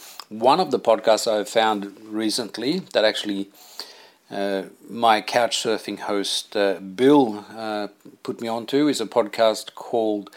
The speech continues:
Fitness Behavior by, uh, Bevan James Eyles, uh, a New Zealand guy. And, uh, in one of the earlier, uh, episodes, he, he quotes, uh, a quote that is from, um,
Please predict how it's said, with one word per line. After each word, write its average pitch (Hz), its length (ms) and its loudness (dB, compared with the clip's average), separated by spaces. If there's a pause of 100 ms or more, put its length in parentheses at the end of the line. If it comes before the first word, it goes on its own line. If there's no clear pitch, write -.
(260)
Fitness 120 680 -4
Behavior 113 760 0
by, 98 420 0
uh, 101 200 0 (640)
Bevan 120 360 -2
James 113 560 -4 (120)
Eyles, 113 800 4
uh, 98 220 -4
a 107 80 -6
New 104 160 -4
Zealand 104 480 -8
guy. 98 380 2 (200)
And, 110 400 -6
uh, 110 180 0 (580)
in 123 200 -4
one 147 140 6
of 143 80 2
the 120 160 2
earlier, 120 560 6 (360)
uh, 104 260 -6
episodes, 135 640 0
he, 120 200 -6
he 127 200 -4
quotes, - 720 2
uh, 117 260 4
a 120 80 -2
quote 123 340 2
that 107 120 -8
is 104 120 -6
from, 107 340 -2
um, 98 160 -2